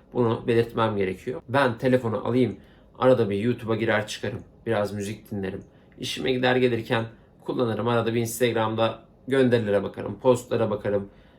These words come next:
bir şeyler takip ederim diyorsanız Huawei P otuz Lite'ı aldığınız takdirde bir sıkıntı yaşamazsınız. Lakin aldığınız telefondan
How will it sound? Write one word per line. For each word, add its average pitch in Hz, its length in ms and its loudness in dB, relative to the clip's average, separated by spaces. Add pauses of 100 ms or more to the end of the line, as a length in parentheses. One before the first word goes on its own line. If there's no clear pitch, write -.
(120)
bir 123 60 -10
şeyler 127 320 2
takip 107 300 -2
ederim 104 360 -2
diyorsanız 165 560 -2 (260)
Huawei 135 340 6
P 131 160 6
otuz 123 180 -4
Lite'ı 101 440 -2
aldığınız 127 480 2
takdirde 113 440 -4
bir 127 80 -4
sıkıntı 107 420 -6
yaşamazsınız. 113 760 -2
Lakin 139 340 2
aldığınız 104 520 -2 (340)
telefondan 110 640 0